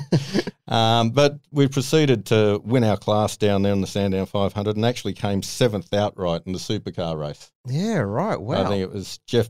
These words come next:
Speaker 2: Brabham and David Parsons won the race. There was Troy Dunstan and Bob Jones. They were the other three cars that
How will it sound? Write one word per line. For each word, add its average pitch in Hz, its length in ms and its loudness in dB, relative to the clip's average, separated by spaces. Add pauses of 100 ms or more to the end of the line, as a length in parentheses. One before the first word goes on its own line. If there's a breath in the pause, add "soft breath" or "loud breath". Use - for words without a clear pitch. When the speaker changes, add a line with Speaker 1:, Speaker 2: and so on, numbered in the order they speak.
Speaker 2:
Brabham 101 420 2
and 95 160 0
David 98 380 0
Parsons 101 520 -2
won 98 180 -2
the 95 80 -4
race. 101 300 -4
There 95 140 -8
was - 400 -12 (240)
Troy 117 220 2
Dunstan 104 840 -4 (100)
and 98 480 -6
Bob 104 240 0
Jones. 98 600 -2
They 98 160 -2
were 92 140 -4
the 95 140 -2
other 92 160 -2 (200)
three 104 180 2
cars 107 440 0
that 90 160 -4